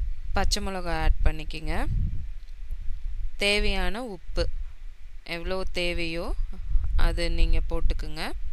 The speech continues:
காய்கறிகள்லாம் கழுவி வச்சதை எடுத்து மூணு காய்கறிகளும் நான் சேர்த்திக்கிறேன். சேர்த்திட்டு நல்லா கலக்கி விட்டுட்டு சோயாவையும் போட்டுட்டேன். இஞ்சி பூண்டு விழுது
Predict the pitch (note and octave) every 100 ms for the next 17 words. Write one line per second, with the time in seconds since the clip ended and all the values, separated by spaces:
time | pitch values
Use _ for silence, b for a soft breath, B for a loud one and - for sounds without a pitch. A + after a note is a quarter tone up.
0 | - - - - - - - - - -
1 | - - - - - - - - G3 G3+
2 | G3+ F#3 F3 E3+ F#3 G3 F3 F3 F3+ F3+
3 | - E3 E3 - - - - F3 E3+ -
4 | C#4+ A#3+ F#3 F3+ F3+ E3+ E3 E3+ E3 D#3+
5 | F#3 A#3+ G3+ - D#3+ - - D3+ - -
6 | B B B B - F3 - F3+ - D4+
7 | - G#3+ F3 F3+ - E3+ E3+ - F#3 E3+
8 | - D#3 - D#4+ - B B B - -
9 | G3 F#3+ G3+ G3 G3 G3 - E3+ - D#3+
10 | F3 B3 - - - - - - - -
11 | - - - - - - B B B B
12 | - F#3+ F#3+ A3+ G#3+ F#3+ F#3 E3+ E3 D#3+
13 | D#3 F#3+